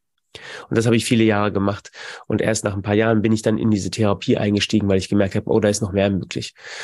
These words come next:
Aber, ähm, so ist diese Hypnose entstanden. Aus dem Entertainment heraus in, okay, was kann man damit noch machen? Und dann natürlich diesen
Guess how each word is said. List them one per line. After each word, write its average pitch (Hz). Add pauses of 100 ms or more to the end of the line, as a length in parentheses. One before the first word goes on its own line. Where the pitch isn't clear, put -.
(220)
Aber, -
ähm, 98
so 120
ist 120
diese 107
Hypnose 107
entstanden. 92 (340)
Aus 120
dem -
Entertainment 131
heraus 135
in, 135
okay, 110
was 113
kann 117
man 110
damit 95
noch 117
machen? 123
Und 101
dann 113
natürlich 113
diesen 101